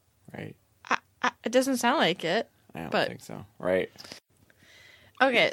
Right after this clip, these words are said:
Speaker 2: so I'm pretty sure the wit's blade happens early on in this episode, right? When Wit is talking to Jimmy John about this gender assignment. And I feel like the kids are still saying, like, "We don't quite get why this is a big deal to all you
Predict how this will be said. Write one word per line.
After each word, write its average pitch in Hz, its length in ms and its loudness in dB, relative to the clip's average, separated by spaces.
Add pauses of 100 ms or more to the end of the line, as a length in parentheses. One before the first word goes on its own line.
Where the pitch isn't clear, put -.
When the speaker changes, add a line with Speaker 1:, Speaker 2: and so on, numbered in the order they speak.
Speaker 2:
so 277 800 12
I'm 240 240 10
pretty 403 260 8
sure 349 220 6
the 285 100 4
wit's 269 240 6
blade 233 300 6
happens 208 580 6
early 196 300 4
on 175 160 6
in 170 80 0
this 170 160 -2
episode, 170 400 0
right? 160 260 0
When 170 480 0 (560)
Wit 196 260 6
is 190 120 4
talking 190 300 2
to 175 80 2
Jimmy 185 260 2
John 170 400 0
about 165 760 2 (100)
this - 220 -6
gender 175 340 0
assignment. 156 960 -4 (880)
And 156 680 -2 (1400)
I - 80 0
feel 339 320 8
like 311 220 10
the 262 80 2
kids 277 340 4
are 233 100 8
still 240 460 6
saying, 220 260 2
like, 214 180 0
"We 220 100 0
don't 214 260 4
quite 208 360 4
get 190 240 6
why 202 200 4
this 196 220 0
is 202 100 -2
a 196 60 0
big 190 300 2
deal 196 320 4
to 220 60 4
all 185 280 8
you 196 520 2